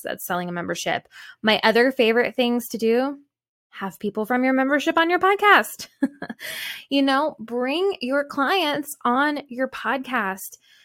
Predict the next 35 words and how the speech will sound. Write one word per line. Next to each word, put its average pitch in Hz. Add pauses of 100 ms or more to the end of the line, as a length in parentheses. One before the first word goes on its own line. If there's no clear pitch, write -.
because 277
now 262
not 262
only 285
are 220
you 214
sharing 262
them 214
with 208
your 196
audience 202
and 208
you're 196
helping 254
them 185
promote 180
what 185
they're 185
doing, 185
which 214
is, 196
like, 185
being 254
a 214
cheerleader 190 (360)
and 208 (100)
just 220
being, 233
like, 202
the -
ultimate 214 (440)
host 254
and 202
mentor, 196
right? 185